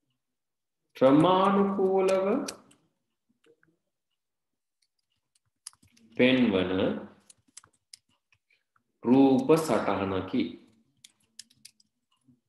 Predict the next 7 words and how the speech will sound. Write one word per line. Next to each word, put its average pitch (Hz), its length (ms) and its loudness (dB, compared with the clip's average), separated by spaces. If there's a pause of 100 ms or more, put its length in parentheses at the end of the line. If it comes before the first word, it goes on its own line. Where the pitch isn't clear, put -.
(1700)
අදාළ 101 340 -2
සැලම-, 98 480 -4
සැලසුම 95 500 -4
සීමිත 101 520 -4
සංඛ්‍යාත 101 720 -4
භාවිතා 98 580 -8
කර - 220 -6